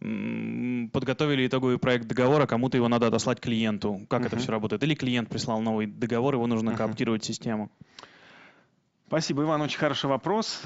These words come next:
Speaker 2: На сегодняшний момент мы решили этот сервис не открывать. У нас есть размышления, есть некоторый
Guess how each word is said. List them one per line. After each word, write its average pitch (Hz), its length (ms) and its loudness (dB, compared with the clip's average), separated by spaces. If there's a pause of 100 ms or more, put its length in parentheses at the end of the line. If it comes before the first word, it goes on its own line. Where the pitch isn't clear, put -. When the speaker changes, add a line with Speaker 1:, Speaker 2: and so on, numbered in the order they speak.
(380)
Speaker 2:
На 165 140 0
сегодняшний 185 600 -2
момент 190 420 0
мы 185 140 0
решили 190 340 -2
этот - 160 -4
сервис 180 420 -2
не 160 80 0
открывать. 143 480 -2
У 131 40 -4
нас 151 200 -4
есть 165 220 -2
размышления, 143 600 -2
есть 139 220 -2
некоторый 123 680 -4